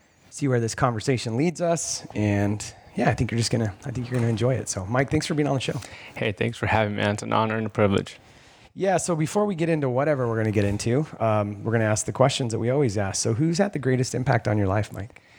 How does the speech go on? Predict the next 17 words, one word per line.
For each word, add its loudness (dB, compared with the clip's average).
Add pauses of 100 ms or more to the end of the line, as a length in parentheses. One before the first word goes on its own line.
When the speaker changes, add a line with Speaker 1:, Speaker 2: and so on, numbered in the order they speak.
(400)
Speaker 2:
That, -2
that's, 4
that's -2
a -2
really 2
good -2
question, 0
and 0 (160)
I 6
answer 0
that 0
question 0 (260)
in 0
so 0
many 0
different -4
ways. -2